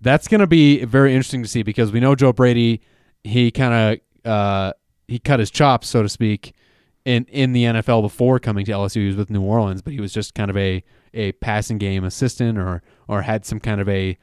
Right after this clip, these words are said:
a lesser role with the Saints. Now he's gonna be a full-on offensive coordinator with Carolina, with Matt Rhule. So that's interesting. So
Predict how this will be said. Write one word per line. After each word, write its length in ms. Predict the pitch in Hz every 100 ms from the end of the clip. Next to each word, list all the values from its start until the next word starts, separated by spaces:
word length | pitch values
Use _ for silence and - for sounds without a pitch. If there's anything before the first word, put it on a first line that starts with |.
| _ 104
a 120 | 104
lesser 360 | 107 120 117 107
role 240 | 113 127
with 80 | 101
the 60 | 110
Saints. 320 | 127 123 -
Now 140 | 113
he's 100 | 120
gonna 180 | 107 110
be 300 | 104 107 104 - -
a 40 | 104
full-on 380 | - 165 135
offensive 460 | 117 110 120 107 117
coordinator 600 | - 110 104 104 101 101 - _ _ -
with 220 | 123 -
Carolina, 420 | - 113 104 101
with 200 | 101 104
Matt 120 | 110 98
Rhule. 140 | 101
So 100 | 98
that's 100 | 110
interesting. 340 | 117 107 117 101
So 440 | - 185 123 113